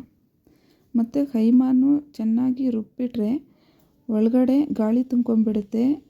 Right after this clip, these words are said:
ಅದು ಸ್ಪಂಜ್ ಬಾಲ್ ಥರ ಆಗಿಬಿಡುತ್ತೆ. ಅದಕ್ಕೆ ಒಂದೆರಡು ಸೆಕೆಂಡ್ ರುಬ್ಬಿ ಮತ್ತೆ ಆಫ್ ಮಾಡಬೇಕು, ಮತ್ತೆ ಎರಡು ಸೆಕೆಂಡ್ ರುಬ್ಬಿ ಮತ್ತೆ ಆಫ್ ಮಾಡಬೇಕು. ಇಲ್ಲಾಂದರೆ ಗಟ್ಟಿಯಾಗಿ ಸ್ಪಂಜ್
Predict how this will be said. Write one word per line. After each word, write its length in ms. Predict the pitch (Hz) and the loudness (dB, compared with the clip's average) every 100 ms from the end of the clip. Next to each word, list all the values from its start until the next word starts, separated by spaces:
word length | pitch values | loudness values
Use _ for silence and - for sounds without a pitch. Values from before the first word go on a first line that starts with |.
| - 214 | -8 -6
ಅದು 160 | 240 262 | -4 -4
ಸ್ಪಂಜ್ 360 | - 214 226 233 233 | -4 0 2 2 -2
ಬಾಲ್ 240 | 220 240 240 | -2 -2 -2
ಥರ 100 | 226 208 | -2 -4
ಆಗಿಬಿಡುತ್ತೆ. 480 | 208 202 202 208 262 - _ _ _ _ _ - | -4 -6 -4 -2 -2 -4 _ _ _ _ _ -8
ಅದಕ್ಕೆ 380 | 208 247 240 285 359 - _ _ _ _ 214 | -2 -2 2 0 0 -4 _ _ _ _ 0
ಒಂದೆರಡು 400 | 226 233 233 240 254 | 2 2 0 -4 -6
ಸೆಕೆಂಡ್ 460 | 240 262 269 269 240 | -4 0 2 2 0
ರುಬ್ಬಿ 240 | 226 294 - - 226 | -2 -4 -4 -6 -6
ಮತ್ತೆ 180 | - 247 220 | -4 -4 -4
ಆಫ್ 140 | - 220 | -2 -2
ಮಾಡಬೇಕು, 380 | 208 202 - 339 294 | -2 -4 -6 0 0
ಮತ್ತೆ 240 | 233 - 330 - _ - 220 | 0 -4 -10 -12 _ -8 -6
ಎರಡು 160 | 226 - | -4 -4
ಸೆಕೆಂಡ್ 340 | 247 247 240 240 | -2 0 2 0
ರುಬ್ಬಿ 180 | 254 320 226 | -2 0 0
ಮತ್ತೆ 200 | - 220 | -2 -6
ಆಫ್ 140 | 202 - | -6 -6
ಮಾಡಬೇಕು. 360 | 202 214 208 - - _ _ _ _ _ _ _ - | -6 -6 -10 -14 -20 _ _ _ _ _ _ _ -4
ಇಲ್ಲಾಂದರೆ 460 | 220 233 233 226 277 - _ - 226 | 0 2 2 2 0 -6 _ -12 -10
ಗಟ್ಟಿಯಾಗಿ 680 | 196 _ 262 254 233 277 381 - _ _ _ _ _ _ - | -10 _ -2 -2 -2 -4 -6 -10 _ _ _ _ _ _ -20
ಸ್ಪಂಜ್ 320 | - 220 240 | -6 2 2